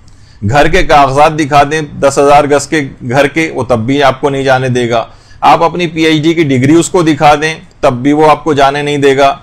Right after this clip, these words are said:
और लाइसेंस तलब करता रहेगा। यहाँ तक कि वो कह रहे हैं कि अगर आप Nobel Prize भी आपको मिला हुआ है, नोबेल Prize भी अगर आप उनको दिखाएं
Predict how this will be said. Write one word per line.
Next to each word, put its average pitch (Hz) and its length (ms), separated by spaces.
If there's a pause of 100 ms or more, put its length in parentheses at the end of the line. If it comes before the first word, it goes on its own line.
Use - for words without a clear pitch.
(140)
और 135 100
लाइसेंस 131 360
तलब 143 340
करता 139 280
रहेगा। 127 420 (500)
यहाँ 156 340
तक 170 120
कि 180 80
वो 170 60
कह 165 180
रहे 180 120
हैं 175 80
कि 175 60
अगर 170 180
आप 165 180
Nobel 147 460
Prize 160 640 (320)
भी 156 120
आपको 165 320
मिला 151 220
हुआ 160 240
है, 165 60
नोबेल 151 360
Prize 160 320
भी 170 100
अगर 165 200
आप 156 180
उनको 160 220
दिखाएं 147 440